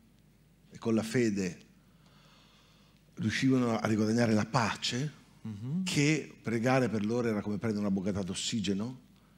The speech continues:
Speaker 1: e io non riuscivo a non avere rispetto della loro fede,
Speaker 2: Certo.
Speaker 1: pur essendo ateo, capito? Cioè, quando tu vedi che quella cosa lì lenisce il dolore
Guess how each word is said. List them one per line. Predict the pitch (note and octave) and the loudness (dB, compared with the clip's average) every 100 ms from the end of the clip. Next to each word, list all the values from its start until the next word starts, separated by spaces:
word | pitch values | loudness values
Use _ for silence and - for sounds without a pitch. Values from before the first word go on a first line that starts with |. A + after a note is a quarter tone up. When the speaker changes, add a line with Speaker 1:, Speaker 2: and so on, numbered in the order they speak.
| - _ _ _ - | -20 _ _ _ -8
Speaker 1:
e | G2+ | -2
io | B2+ | 0
non | A#2 | 0
riuscivo | G2+ F#2 - F#3+ D3 | -2 -4 0 2 2
a | |
non | A#2 A#2 | 0 -2
avere | A2 A2+ G#2+ | 0 0 0
rispetto | G2 - - G2+ F2+ - F#2+ E2+ - - _ _ _ _ _ _ | -2 -4 -4 -4 -4 -10 -10 -10 -16 -20 _ _ _ _ _ _
della | - A2+ G2+ | -4 0 0
loro | G2 F#2 | 0 -4
fede, | - F#2 E2 E2+ - - _ - | -4 -4 -4 -8 -14 -20 _ -6
Speaker 2:
Certo. | D3+ D#3 F3 | -4 -4 -8
Speaker 1:
pur | B2+ C3 | -2 0
essendo | A2+ A#2+ C3 | 2 4 6
ateo, | B2+ F#2+ | 6 4
capito? | B2 - - - | 0 2 -2 -4
Cioè, | - D3+ | -2 -2
quando | - G3+ G3+ A3 A#3 A3 G#3 | 6 8 10 8 8 6 4
tu | - G3+ F#3+ - - - _ _ _ _ _ _ - | 6 4 4 -2 -20 -20 _ _ _ _ _ _ -12
vedi | G2 C#3+ G2+ E2 F2 - - | 0 2 2 0 -6 -10 -8
che | B2+ - | -6 2
quella | F3+ F3+ C#3 | 4 4 2
cosa | - F#3 E3 C#3 | -2 -2 0 0
lì | A#2 G#2 F2 - - _ - - | 0 0 -4 -12 -20 _ -20 -4
lenisce | C#3 E3 G3 A3+ F3+ - F#3 E3+ - - _ | 2 4 4 4 2 0 -2 -4 -12 -20 _
il | - C#3 C3 | -8 -4 -2
dolore | B2 C3 B2+ A2 F#2 F2+ E2 | 0 0 0 -4 -6 -8 -12